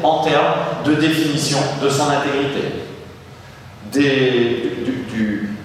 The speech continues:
du féminisme à la géopolitique. De, euh, la virologie, euh, au, au règlement de propriété. Vous pouvez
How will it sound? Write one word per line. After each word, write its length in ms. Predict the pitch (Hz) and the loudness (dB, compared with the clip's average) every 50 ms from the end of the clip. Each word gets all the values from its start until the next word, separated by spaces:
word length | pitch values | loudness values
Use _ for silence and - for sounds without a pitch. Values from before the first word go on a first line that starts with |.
| - - - | -14 -10 -6
du 100 | 101 104 | -6 -4
féminisme 680 | 101 - - 175 160 160 165 160 160 208 214 - - - - | -2 0 2 2 4 4 4 4 4 4 2 2 2 2 4
à 80 | 147 | 4
la 160 | 147 147 147 147 | 4 4 4 4
géopolitique. 760 | 180 196 190 - 127 127 127 - - - - - - - - - - - - - - - - - - - - - - - - - - - - - - - - - - - - - - - - - - - - 220 | 4 2 4 2 2 0 0 -2 -2 -2 -2 -4 -4 -6 -6 -8 -8 -10 -10 -12 -14 -14 -16 -16 -16 -16 -16 -16 -16 -16 -16 -16 -16 -18 -16 -16 -16 -16 -16 -16 -16 -16 -16 -16 -16 -14 -14 -14 -14 -12 -4 0
De, 80 | - 156 | 2 2
euh, 920 | 151 151 147 147 - - - - - - - - - - - - - 117 113 | 4 4 4 4 4 4 4 2 0 0 -4 -4 -4 -6 -4 -2 0 2 4
la 180 | - - - - | 4 4 4 2
virologie, 1160 | - 175 208 196 175 175 175 175 170 160 165 165 - - 277 302 - - - - - - - - - - | 2 2 2 4 4 4 2 2 2 2 0 0 0 0 0 0 0 -2 -2 -4 -6 -6 -8 -4 0 2
euh, 840 | 139 139 135 - - - - - - - - - 165 165 - - 165 | 4 6 6 6 6 4 4 2 2 2 0 -2 -4 -4 -4 -2 0
au, 440 | 156 151 151 151 160 170 170 170 170 | 2 2 4 4 2 2 4 4 4
au 20 | 170 | 4
règlement 540 | 170 180 175 175 175 180 - 247 254 - | 4 4 4 4 4 4 4 2 2 2
de 40 | - - | 0 0
propriété. 680 | 208 202 208 226 254 262 - - - - - - - - - - - - - - - - - - - - - - - - - - - - - - - - - - - - - | 0 0 0 2 2 2 2 2 0 -2 -2 -4 -4 -6 -6 -8 -10 -10 -12 -12 -14 -14 -14 -14 -16 -16 -16 -16 -18 -18 -18 -18 -18 -18 -18 -18 -18 -18 -18 -18 -16 -12 -6
Vous 120 | - 151 170 | -2 -2 0
pouvez 300 | 160 156 175 202 202 | 0 0 2 4 4